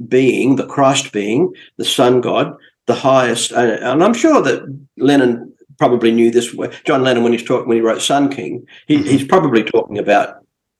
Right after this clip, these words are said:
Speaker 1: uh, the Christ being.
Speaker 2: Mm-hmm.
Speaker 1: I, I don't know, because I, he never, I don't think he said. But, um, so Rudolf Steiner explains all that. Th-, so instead of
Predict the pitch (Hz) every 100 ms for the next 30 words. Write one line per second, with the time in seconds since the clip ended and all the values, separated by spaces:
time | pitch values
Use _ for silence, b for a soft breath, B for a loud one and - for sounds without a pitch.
0 | _ _ _ - 120 110 85 113 113 -
1 | 107 113 - - 87 95 170 B B -
2 | 98 107 107 120 101 95 92 92 - -
3 | 98 90 110 107 98 101 - 104 101 104
4 | 95 90 - 127 90 - B B B -
5 | 143 139 143 143 147 147 147 - _ _
6 | - 165 160 - 170 202 170 - 165 156
7 | 143 - - 165 180 175 - 117 110 113
8 | - - 143 127 - 147 139 135 B 143
9 | 143 139 196 180 143 -